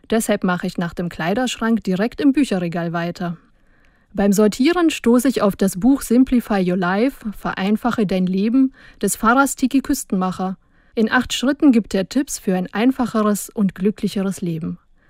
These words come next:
Ganz oben auf der Lebenspyramide steht Spiritualität. Für mich macht die Idee Sinn.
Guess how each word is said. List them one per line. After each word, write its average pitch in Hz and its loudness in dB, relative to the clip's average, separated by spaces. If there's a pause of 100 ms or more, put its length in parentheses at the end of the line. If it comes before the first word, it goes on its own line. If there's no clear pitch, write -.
(200)
Ganz 180 -2
oben 269 0
auf 196 -2
der 185 -2
Lebenspyramide 190 2
steht 190 -6 (120)
Spiritualität. 196 -4 (800)
Für 233 2
mich 302 2
macht 269 2
die 247 6
Idee 254 4
Sinn. 233 2